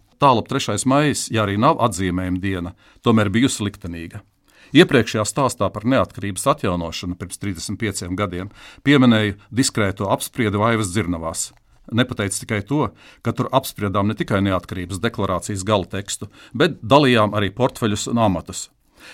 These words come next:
Tur izlēmām jau pirms trešā maija augstākās padomes pirmās sanākšanas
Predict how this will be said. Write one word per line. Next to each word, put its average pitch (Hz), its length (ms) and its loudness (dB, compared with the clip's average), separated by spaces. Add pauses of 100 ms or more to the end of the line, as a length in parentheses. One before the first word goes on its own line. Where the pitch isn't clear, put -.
(100)
Tur 151 160 6
izlēmām 143 560 6 (160)
jau 104 160 -2
pirms 101 240 -6
trešā 110 400 -2
maija 127 400 2 (320)
augstākās 104 560 0
padomes 92 400 -4
pirmās 90 320 -4
sanākšanas 120 720 0